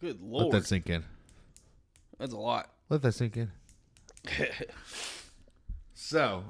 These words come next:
Speaker 2: uh, but no, I think, I think the Saints are in it to win it, and I did pick them when we did our picks the other day to win. So, I'm happy about my pick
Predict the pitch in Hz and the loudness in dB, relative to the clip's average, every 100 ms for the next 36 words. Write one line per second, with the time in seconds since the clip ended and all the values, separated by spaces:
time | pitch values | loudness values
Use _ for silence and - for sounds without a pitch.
0 | - 123 120 113 113 123 139 127 123 143 | 6 10 12 12 10 12 12 12 12 12
1 | 135 110 110 127 113 95 123 123 - 117 | 10 8 6 6 4 4 4 4 6 4
2 | 113 95 101 120 135 - _ - 95 95 | 6 6 6 6 4 -4 _ -4 2 4
3 | 95 98 92 85 - - - _ _ - | 6 4 2 -2 -8 -16 -20 _ _ -20
4 | - _ _ _ - 87 101 92 110 - | -20 _ _ _ -6 0 8 12 12 10
5 | 107 107 101 101 98 98 95 107 101 - | 6 6 6 4 6 6 6 6 4 4
6 | 101 98 101 117 - 87 85 82 82 82 | 4 6 4 4 2 2 2 2 2 2
7 | 82 82 82 80 92 113 123 - 80 76 | 0 0 -2 -2 -2 -2 -4 -4 -4 -4
8 | - - _ _ _ _ _ _ - - | -10 -20 _ _ _ _ _ _ -20 -20
9 | _ - - _ _ _ _ _ - - | _ -20 -20 _ _ _ _ _ -20 -20
10 | - - _ - 78 78 80 82 82 82 | -20 -20 _ -6 -2 -2 -2 -4 -6 -8
11 | 82 85 87 87 98 - 104 104 120 - | -8 -8 -8 -8 -8 -6 -8 -8 -6 -6
12 | 165 | -6